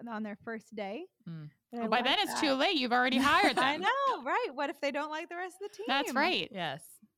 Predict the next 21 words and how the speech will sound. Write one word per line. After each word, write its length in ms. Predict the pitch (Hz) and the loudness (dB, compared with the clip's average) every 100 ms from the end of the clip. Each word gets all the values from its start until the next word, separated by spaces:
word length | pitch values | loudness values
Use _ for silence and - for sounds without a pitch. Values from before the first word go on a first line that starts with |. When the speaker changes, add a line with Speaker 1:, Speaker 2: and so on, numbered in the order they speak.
| _ - | _ -6
Speaker 2:
Yes, 140 | 202 | -4
Speaker 1:
I 40 | 226 | -2
Speaker 2:
but 60 | |
Speaker 1:
like 80 | 240 | -2
Speaker 2:
it's, 80 | 226 | -4
Speaker 1:
that. 240 | 214 208 - | -6 -8 -4
Speaker 2:
it's 200 | 220 220 | -4 -4
really 160 | 254 294 | -4 -2
helpful 300 | 233 202 180 | -4 -6 -10
too. 460 | - 165 170 170 - | -10 -10 -8 -8 -8
And 100 | 165 | -8
I 80 | 165 | -8
think 280 | 175 170 - | -10 -14 -14
for 160 | - | -10
us, 180 | 156 160 | -8 -8
especially 400 | 170 160 156 185 | -10 -10 -8 -8
if 80 | 175 | -8
we 80 | 160 | -6
have 140 | 147 | -6
a 60 | 151 | -8
really, 340 | 143 143 143 | -8 -8 -10